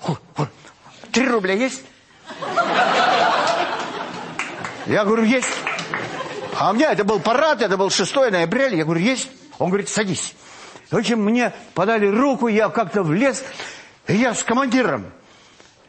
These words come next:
И мы, значит, по Чижикову с грохотом дальше дошли, это улица Чижикова. И на Куликовой поле, где одесские парады, и я увидел впервые на трибуне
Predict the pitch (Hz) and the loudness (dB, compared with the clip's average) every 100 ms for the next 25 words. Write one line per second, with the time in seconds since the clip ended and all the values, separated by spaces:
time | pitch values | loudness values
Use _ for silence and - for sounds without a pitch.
0 | - 214 269 220 233 240 143 226 254 226 | -2 0 2 2 0 -2 -2 0 2 0
1 | 190 196 170 123 123 190 262 226 214 196 | 0 0 0 -2 0 2 2 0 0 -2
2 | 147 - - 156 165 - 240 262 254 277 | -4 -12 -4 0 2 0 0 0 0 2
3 | 302 277 - 175 196 190 190 180 185 123 | 0 -2 -4 -2 0 0 0 -2 -2 -2
4 | 95 - 95 - - - - 269 302 294 | -4 -8 -12 -14 -18 -12 -2 2 2 2
5 | - 247 247 262 226 - 240 240 156 143 | 2 0 2 2 2 2 2 2 0 0
6 | 175 131 180 165 - 139 185 226 247 247 | 0 2 0 -2 -4 -2 0 0 -2 -6
7 | - - - - 185 220 269 269 240 254 | -10 -18 -20 -2 2 4 4 4 4 2
8 | 262 254 202 - - 233 214 180 165 165 | 2 2 0 -4 -2 0 2 0 2 2
9 | 180 185 - 123 180 202 190 202 175 143 | -2 -4 -8 -2 0 0 -2 -2 -2 0
10 | 143 156 | 0 -2